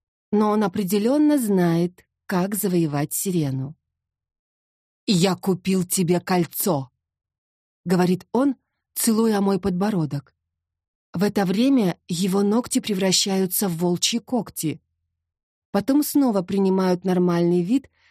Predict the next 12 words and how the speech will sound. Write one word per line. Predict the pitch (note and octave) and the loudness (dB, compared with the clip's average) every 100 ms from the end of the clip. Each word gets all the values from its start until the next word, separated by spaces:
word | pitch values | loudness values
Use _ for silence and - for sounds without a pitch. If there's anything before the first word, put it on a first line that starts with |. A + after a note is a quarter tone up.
| _ | _
и | G#3+ | -4
так | - A3 G#3+ | -2 -2 0
несколько | F#3 F3 F#3+ F3+ G#3+ | 0 0 -6 -6 -4
раз. | G3 D3 - - _ _ _ _ _ _ _ _ _ _ - | -2 -4 -6 -14 _ _ _ _ _ _ _ _ _ _ -2
«Проклятье!» | A#3 G#3+ B3+ A#3+ F#3+ F3 - F3+ D#3 C3+ _ _ _ _ _ _ - | 0 0 0 2 2 0 0 2 0 -4 _ _ _ _ _ _ -4
восклицает | F3+ - F#3 - F3+ E3+ - | -4 0 -2 0 0 0 -2
он, | F3+ E3 C#3 - _ _ _ | -2 0 -2 -8 _ _ _
проявляя, | - F#3+ F#3+ F#3 | 0 2 2 2
наконец, | F3+ F3 F3+ F#3+ A3+ | 2 0 0 0 -2
свою | F3+ F3 | -2 0
человеческую | F3 F3+ E3+ D#3+ F3 - F3 | 0 0 0 0 -4 -4 -2
натуру. | F#3 F#3 E3+ C#3+ C3+ | -2 -2 -4 -6 -8